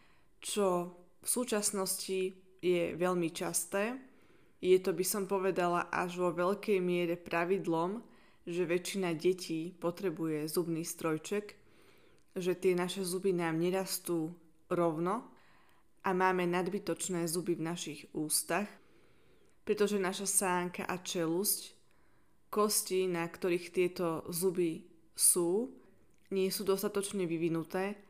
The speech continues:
a preto sa tam naše zuby nezmestia.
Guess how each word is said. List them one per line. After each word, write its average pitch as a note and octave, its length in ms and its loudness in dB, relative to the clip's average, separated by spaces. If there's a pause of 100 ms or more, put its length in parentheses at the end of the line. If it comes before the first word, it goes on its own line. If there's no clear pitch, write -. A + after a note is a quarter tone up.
(540)
a G3 80 -4
preto G#3+ 240 -2
sa A#3 80 -2
tam A#3 240 0
naše G3+ 320 0
zuby F3 240 0
nezmestia. D#3+ 640 -4